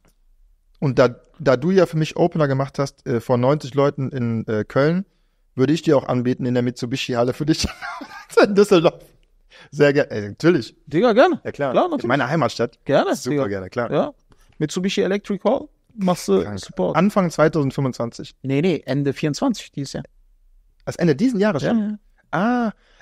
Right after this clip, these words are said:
Speaker 1: aber hast du nicht gesagt, ähm, was nochmal das, äh, endgültige? Weil du hast doch einen
Speaker 2: Ach
Speaker 1: Ding
Speaker 2: so, genau. Also, äh, die Tour, die neue Tour fängt ja im Herbst vierundzwanzig an.
Speaker 1: Ja.
Speaker 2: Und das Tourfinale dieser Tour aus Prinzip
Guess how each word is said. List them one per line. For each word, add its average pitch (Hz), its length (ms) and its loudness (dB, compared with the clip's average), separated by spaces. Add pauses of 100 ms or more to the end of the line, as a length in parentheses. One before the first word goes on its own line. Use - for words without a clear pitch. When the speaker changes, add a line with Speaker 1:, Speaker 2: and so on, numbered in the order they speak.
Speaker 1:
aber 139 300 4
hast - 180 -6
du 202 60 0
nicht 170 180 -2
gesagt, 143 420 -2
ähm, 123 220 0
was 139 240 -2
nochmal 175 160 2
das, - 180 -4 (220)
äh, 123 260 2 (100)
endgültige? 165 800 -2
Weil 127 120 2
du 127 60 0
hast - 100 -4
doch 135 120 -6
einen 165 360 0
Speaker 2:
Ach - 60 -4
Speaker 1:
Ding - 80 -8
Speaker 2:
so, 190 180 0 (140)
genau. 160 320 2
Also, 143 300 0
äh, 139 420 0 (680)
die 165 160 -2
Tour, 202 260 2
die 156 120 0
neue 160 240 0
Tour 170 180 -2
fängt 151 220 -2
ja 147 60 2
im 139 100 0
Herbst 135 300 -4
vierundzwanzig 127 520 -2
an. 175 160 0
Speaker 1:
Ja. 117 200 2 (280)
Speaker 2:
Und 143 380 -2 (100)
das - 180 -4
Tourfinale 160 680 0
dieser 151 520 -2
Tour - 320 0
aus 147 240 -2
Prinzip - 600 -6